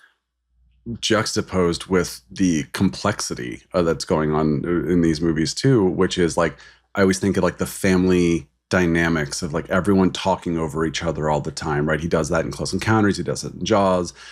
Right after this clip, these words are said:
It's just, like, it's too much. There are too many people talking, there's too many things happening.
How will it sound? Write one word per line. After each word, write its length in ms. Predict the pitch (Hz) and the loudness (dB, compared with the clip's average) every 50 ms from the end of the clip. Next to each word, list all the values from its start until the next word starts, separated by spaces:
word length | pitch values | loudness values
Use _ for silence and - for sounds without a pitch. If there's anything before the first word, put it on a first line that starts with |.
| - - _ | -20 -20 _
It's 220 | - 104 - - - | -6 -4 -4 -4 -4
just, 320 | - 107 101 92 - - | 0 0 0 0 0 -2
like, 180 | 92 87 80 - | -2 -2 0 -2
it's 200 | 98 - - - | -4 -4 -4 -10
too 440 | - - - - - 117 107 104 95 | -8 -8 -4 0 2 4 4 4 4
much. 460 | 87 87 87 82 - - - - - | 4 4 4 2 2 -2 -4 -2 0
There 100 | 98 85 | 0 0
are 40 | 82 | 0
too 380 | - _ - - - 113 110 | -2 _ -6 0 2 4 4
many 240 | 104 98 95 92 87 | 6 4 4 2 2
people 300 | - 95 95 - - 90 | 0 -2 -4 0 0 -2
talking, 400 | - - 85 82 80 - 90 87 | -2 0 -2 -4 -2 0 0 0
there's 140 | 85 78 - | 0 0 -2
too 180 | - - - | -2 0 2
many 140 | 95 92 90 | 2 2 2
things 260 | 82 90 85 87 85 | 2 2 0 0 0
happening. 560 | - 80 80 - 139 - 80 78 76 76 78 | -2 -2 -2 -2 -2 -2 -2 -2 -2 -2 -4